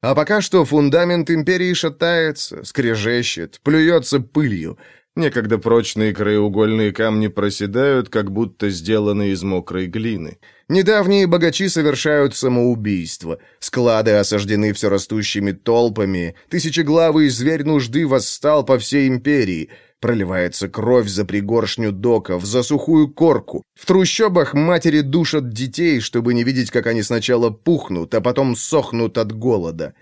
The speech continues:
Рулат чувствовал жар солнца, хотя сейчас стоял в арке, проглоченной тенями. "Моя великая империя!" Канцлер предстаёт перед ним каждый день и лжёт.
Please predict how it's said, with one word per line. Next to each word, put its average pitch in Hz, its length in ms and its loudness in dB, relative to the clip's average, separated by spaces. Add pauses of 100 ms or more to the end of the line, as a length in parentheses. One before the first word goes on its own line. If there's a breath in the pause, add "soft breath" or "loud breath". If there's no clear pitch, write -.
(500)
Рулат 104 560 2
чувствовал 107 720 -2
жар 98 280 0
солнца, 123 520 0
хотя 101 240 -4
сейчас 101 500 -4
стоял 107 520 0
в 101 140 -2
арке, 107 380 -2
проглоченной 95 800 -4
тенями. 85 680 -6 (680)
"Моя 170 640 2
великая 123 800 2
империя!" 101 1300 -2 (920)
Канцлер 190 560 2
предстаёт 165 600 2
перед 147 220 2
ним 139 220 4
каждый 117 400 2
день 107 640 -2
и 101 160 -2
лжёт. 92 680 -4